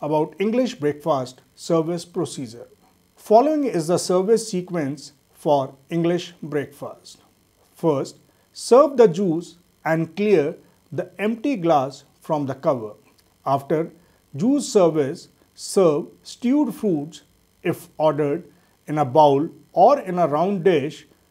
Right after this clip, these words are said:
on an under plate with teaspoon. Clear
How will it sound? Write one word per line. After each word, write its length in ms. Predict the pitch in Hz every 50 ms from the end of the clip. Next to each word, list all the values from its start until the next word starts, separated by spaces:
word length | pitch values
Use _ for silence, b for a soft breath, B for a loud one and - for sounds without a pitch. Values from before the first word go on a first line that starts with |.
| b _ _ -
on 160 | 175 170 160
an 200 | 156 156 165 - -
under 320 | 185 226 254 254 302 285 -
plate 480 | - - 190 185 165 135 139 - - - _ _ _ -
with 300 | 139 147 147 127 139 - - _ _ _
teaspoon. 680 | - 156 139 143 135 - - - 160 135 110 107 107 - _ _ _ _ _ _ _ _ _ -
Clear 380 | 143 143 139 135 151 175 -